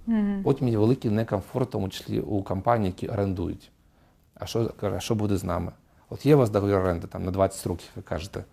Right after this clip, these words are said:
Speaker 2: А що буде далі? Чи буде захист цього договору?
Speaker 1: Звичайно, звичайно, це
Speaker 2: Тому
Speaker 1: велике
Speaker 2: питання
Speaker 1: питання.
Speaker 2: кластеру дуже велике, і я вважаю, що ми не маємо робити помилки. Тому що, знаєте, земля, вона одна.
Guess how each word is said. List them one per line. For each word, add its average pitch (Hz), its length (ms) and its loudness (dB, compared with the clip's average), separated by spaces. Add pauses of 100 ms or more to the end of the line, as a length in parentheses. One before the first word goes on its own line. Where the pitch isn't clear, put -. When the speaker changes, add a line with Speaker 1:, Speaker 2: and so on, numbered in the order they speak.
(480)
Speaker 2:
А 143 80 -4
що 165 140 0
буде - 220 -2
далі? 98 320 -2
Чи - 160 -10
буде 135 160 0
захист 107 380 0
цього 95 160 0
договору? 90 260 2
Speaker 1:
Звичайно, - 260 4 (100)
звичайно, 208 440 -6
це - 200 -14
Speaker 2:
Тому 117 160 2
Speaker 1:
велике 151 160 4
Speaker 2:
питання 160 240 6
Speaker 1:
питання. 147 140 2
Speaker 2:
кластеру 143 360 4
дуже 123 240 2
велике, 147 360 2
і - 120 -4
я 120 100 4
вважаю, 127 340 4
що - 180 -4
ми 113 60 -2
не 113 100 0
маємо 110 300 2
робити 92 300 -2 (100)
помилки. 87 360 -10 (760)
Тому 101 240 -4
що, 98 220 -8 (140)
знаєте, 104 220 -6
земля, 104 300 2
вона 101 200 0
одна. 131 340 0